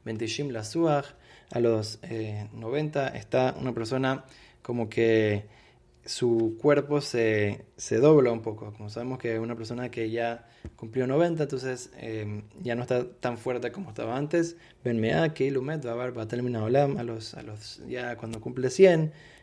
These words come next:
Si una persona llega a esa edad, entonces es como que ya pasó su vida. Entonces dice la Mishnah veintidós, "Ben bak ba comer, afoj ba, ve afoj ba, de kulaba". Una persona tiene que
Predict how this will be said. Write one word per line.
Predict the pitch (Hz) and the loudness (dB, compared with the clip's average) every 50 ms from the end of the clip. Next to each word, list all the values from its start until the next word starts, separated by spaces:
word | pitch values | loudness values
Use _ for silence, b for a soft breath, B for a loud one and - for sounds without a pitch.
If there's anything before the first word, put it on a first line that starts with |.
| B _ - | B _ -6
Si | - | -2
una | 123 131 | -2 0
persona | 127 117 113 127 127 127 | 0 -2 -2 0 2 4
llega | 131 135 135 | 4 4 4
a | 131 | 4
esa | 123 131 135 | 4 4 4
edad, | 143 165 175 | 4 4 4
entonces | 160 139 135 139 - - 135 131 131 131 - - B B B B B B B _ | 2 2 0 -2 2 4 4 4 4 4 0 -6 B B B B B B B _
es | - 127 | -8 -6
como | - - 135 135 123 | -2 -2 0 0 0
que | 107 - 110 | 0 2 4
ya | 117 120 117 | 4 6 6
pasó | 127 123 - - | 4 2 2 -2
su | 117 - 120 113 | -2 0 0 2
vida. | 113 104 101 104 - - b b b b b b _ | 2 0 0 -4 -8 -14 b b b b b b _
Entonces | _ - 117 107 127 127 | _ -12 -8 -4 0 0
dice | 135 131 131 143 | 0 0 0 0
la | 135 131 127 117 113 110 | 0 2 0 0 -2 -2
Mishnah | 110 110 - - 127 127 | -2 -4 -4 -4 0 2
veintidós, | 131 131 120 - 113 117 135 147 151 135 | 2 2 2 2 2 4 4 4 4 2
"Ben | 123 120 113 | 0 -6 -4
bak | 113 127 131 127 | -2 -4 -4 -4
ba | 131 127 | -4 -10
comer, | 123 - 117 127 135 139 | -10 -8 -10 -8 -6 -6
afoj | 127 117 - - 143 131 - 135 | -6 -8 -6 -6 -6 -6 -2 2
ba, | 131 135 131 | 4 4 4
ve | 127 117 107 | 4 4 2
afoj | 104 107 131 127 123 | 0 -2 -2 -4 -2
ba, | 127 131 127 | -2 -4 -4
de | 117 120 | -4 -6
kulaba". | 110 120 117 117 123 127 127 | -6 -4 -4 -4 -4 -4 -6
Una | 127 131 127 | -6 -8 -8
persona | 123 113 110 123 123 120 | -8 -8 -8 -6 -6 -4
tiene | 127 127 131 127 | -4 -4 -4 2
que | - 139 135 139 | 4 4 4 4